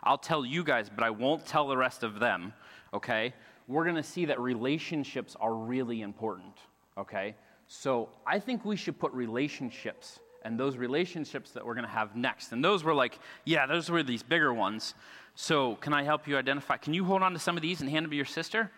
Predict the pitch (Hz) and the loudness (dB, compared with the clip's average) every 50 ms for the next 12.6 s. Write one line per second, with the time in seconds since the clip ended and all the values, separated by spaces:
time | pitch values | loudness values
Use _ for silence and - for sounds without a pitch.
0 | - - - - _ - 151 170 170 165 160 113 90 - - - - - 135 151 | -20 -20 -20 -10 _ 0 2 2 4 4 2 0 0 -4 -12 -12 -10 -6 0 2
1 | 196 220 226 226 220 190 - 208 208 165 190 180 135 127 117 117 139 175 - - | 2 4 4 2 0 0 0 -2 0 0 -2 -2 -2 -2 -2 -2 -2 -4 -8 -14
2 | - - - - _ - - - _ 123 139 139 120 95 - - - - - 147 | -20 -20 -20 -20 _ -20 -20 -18 _ -6 -4 -2 -2 -2 -4 -8 -16 -6 -2 -2
3 | 160 160 151 113 110 139 156 170 165 165 156 - 160 - - 139 165 - - - | -2 -2 -4 -8 -6 -6 -4 -4 -4 -6 -6 -8 -12 -6 -6 -6 -6 -6 -10 -18
4 | - _ _ _ _ _ _ _ _ _ _ _ _ _ _ - - - 208 240 | -20 _ _ _ _ _ _ _ _ _ _ _ _ _ _ -8 0 0 0 0
5 | 240 - - 214 240 220 - 196 240 226 160 - 175 180 - - - - 180 - | 0 0 0 0 0 0 0 -2 -2 -2 0 0 0 0 0 0 -2 -2 -2 0
6 | - 175 165 135 139 202 - - - - _ _ _ - - - - _ _ - | 0 -2 0 0 -2 -4 -6 -8 -12 -18 _ _ _ -20 -20 -20 -20 _ _ 0
7 | 165 - 165 151 139 151 151 143 135 131 127 120 104 98 90 87 - - - - | 0 2 2 2 2 2 0 2 2 2 2 2 0 -2 -4 -6 -6 -12 -18 -20
8 | - - - - - - - _ - - - - - - - - - 113 113 - | -20 -20 -20 -20 -20 -20 -20 _ -20 -20 -20 -20 -20 -20 -20 -16 -12 -12 -6 -2
9 | 170 139 98 - - - - - - - - _ - _ _ _ _ _ _ - | 0 0 0 -2 -6 -14 -20 -20 -20 -20 -20 _ -20 _ _ _ _ _ _ -2
10 | - 151 139 143 165 175 175 170 160 175 165 165 165 165 175 170 147 - - 185 | 0 2 4 4 4 4 4 2 2 4 2 4 2 2 2 0 0 2 0 -2
11 | - - 175 175 175 170 170 165 165 170 160 - 180 165 - 180 170 - - 170 | -2 -2 -2 0 2 2 4 4 4 2 2 0 -4 -6 -6 -6 -6 -4 -6 -4
12 | 165 160 156 - 180 165 170 165 165 165 156 143 | -4 -4 -2 -2 0 2 2 4 2 2 0 -2